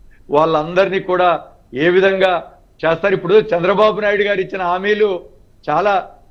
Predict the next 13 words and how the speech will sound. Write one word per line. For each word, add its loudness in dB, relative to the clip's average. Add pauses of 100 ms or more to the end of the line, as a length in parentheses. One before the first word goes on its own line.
(100)
దరిదాపు 0
ఒక 0
లక్ష -4
ఇరవై -2
వేల -2
కోట్ల -4
రూపాయలకు -4 (380)
ప్రతి 0
సంవత్సరం -4
కూడా 0 (400)
ఆయన 2
వాళ్ళందరికీ 0
కూడా 0